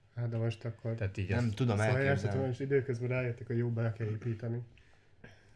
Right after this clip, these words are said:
Speaker 3: Hát
Speaker 1: Ezért
Speaker 3: igen.
Speaker 1: lett volna
Speaker 2: Nem.
Speaker 1: elég idő.
Speaker 2: Á, de nem, attól függetlenül a végső
Speaker 3: Hmm.
Speaker 2: C G pornó, amit kellett volna látnunk.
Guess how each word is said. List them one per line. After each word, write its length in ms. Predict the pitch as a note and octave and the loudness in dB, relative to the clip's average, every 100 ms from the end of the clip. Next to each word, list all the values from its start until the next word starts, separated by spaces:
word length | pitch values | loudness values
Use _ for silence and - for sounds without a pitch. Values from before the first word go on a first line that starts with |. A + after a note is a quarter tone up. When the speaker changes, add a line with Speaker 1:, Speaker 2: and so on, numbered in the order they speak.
| - - | -10 -4
Speaker 3:
Hát 100 | A2 | 2
Speaker 1:
Ezért 60 | B2+ | 4
Speaker 3:
igen. 100 | C#3+ | 4
Speaker 1:
lett 100 | C#3 | 4
volna 260 | C3+ A#2 A2 | 4 4 4
Speaker 2:
Nem. 60 | A2+ | 4
Speaker 1:
elég 160 | - A#2 | 4 2
idő. 280 | A2 A2 A2 | 0 -2 -2
Speaker 2:
Á, 260 | E3 F#3 | -2 0
de 180 | C#3 - D3+ | 0 -2 0
nem, 280 | B2 G2 - | 0 0 0
attól 320 | A#2+ C#3 C3 | -2 0 -2
függetlenül 720 | - B2+ C3 - C3 C3 B2 | -2 -2 -2 0 0 0 0
a 80 | A#2+ | 2
végső 420 | A#2 C3 A#2 D3+ | 4 4 2 2
Speaker 3:
Hmm. 300 | G2+ G2 A#2 | 0 0 -2
Speaker 2:
C 80 | G2+ | 0
G 100 | A#2+ G#2 | 0 0
pornó, 420 | A#2+ A#2+ A#2 A2+ | 0 2 2 4
amit 260 | A2 G#2 G2+ | 4 2 0
kellett 340 | G#2+ G#2+ G2+ | 0 2 0
volna 220 | G2 F2 | -2 0
látnunk. 540 | F2+ G2+ G2+ A#2 G#2+ | 2 2 2 0 0